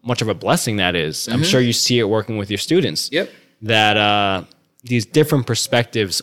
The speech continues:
Speaker 1: all help to help you reorient yourself and how you wanna photograph in the future.
Speaker 2: Yep.
Speaker 1: And, um, that's something I wanna incorporate more into my workflow, as well as sharing the bulk photos a bit more and
Speaker 2: Mm-hmm.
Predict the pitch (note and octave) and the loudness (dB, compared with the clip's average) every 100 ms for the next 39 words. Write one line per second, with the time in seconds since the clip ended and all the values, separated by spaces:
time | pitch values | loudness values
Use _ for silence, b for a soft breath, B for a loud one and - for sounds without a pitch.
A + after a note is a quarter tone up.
0 | - G#2+ G#2+ F#2+ - G#2+ G2+ - _ _ | 0 2 2 0 -4 -2 -2 -4 _ _
1 | _ _ _ - G#2+ F2 - - C#3+ C#3 | _ _ _ -10 -8 -10 -16 -4 2 2
2 | C3 A#2+ B2 A2+ A2+ A2 G#2+ A2 A2+ G#2+ | 2 2 2 2 0 0 2 2 2 0
3 | G2+ G#2 G2 - A2 G#2+ G2+ G#2 G#2 G2+ | -2 -2 -4 -2 2 2 0 -2 -2 0
4 | G#2 G#2+ G2+ G2 F2 E2 G#2 F#2+ G2 F2+ | 0 0 0 0 -2 -2 -2 0 0 0
5 | E2+ - - G#2+ G2+ - G2+ G2 F#2 E2 | -2 -8 -18 -10 -8 -6 -6 -4 -6 -8
6 | - D#3+ E3+ b b b _ G#2+ G2+ G2 | -6 -6 -6 b b b _ -4 -2 -2
7 | F#2+ G2 F#2+ F#2+ F2+ F2+ - _ - _ | 0 0 0 -4 -8 -12 -18 _ -20 _
8 | _ B2+ B2 C3+ B2 A2+ A2+ A2 G#2 G#2 | _ 0 2 2 2 2 2 0 -2 -4
9 | - G#2 G2 F#2+ G2 F#2+ G2 G2 F#2+ F#2 | -4 -4 -2 -2 -2 -2 -4 -2 -2 -2
10 | F2+ - F#2+ F2+ - G2 G2 F#2+ F#2 F2+ | -4 -4 -2 -2 -4 -4 0 2 2 0
11 | - A#2 A2 A2+ G#2 G2+ G#2+ G#2 - A2 | 2 4 4 2 0 -2 0 -2 -2 -2
12 | G#2 G2+ G2+ G2 - - - G#2 G2+ G2+ | 0 2 0 0 -4 -6 -6 -4 -2 -2
13 | G2 G2+ F#2+ F#2+ A#2+ C3+ D3+ | -2 0 0 2 2 2 0